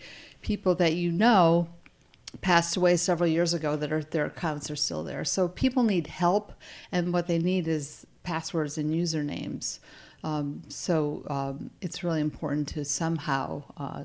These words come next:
get that information communicated. I know somebody whose husband passed away, that he had had, uh, again, cancer for several years, and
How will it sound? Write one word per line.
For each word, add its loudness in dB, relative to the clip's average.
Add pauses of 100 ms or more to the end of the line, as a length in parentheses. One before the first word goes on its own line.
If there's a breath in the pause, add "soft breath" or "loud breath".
get -2
that -8
information -6
communicated. -6 (360 soft breath)
I 2
know 4
somebody 0
whose 0 (420 soft breath)
husband -2
passed -2
away, 2
that -2
he -4
had 0
had, -2 (260)
uh, -4
again, -4
cancer -4
for -6
several -2
years, -4
and -2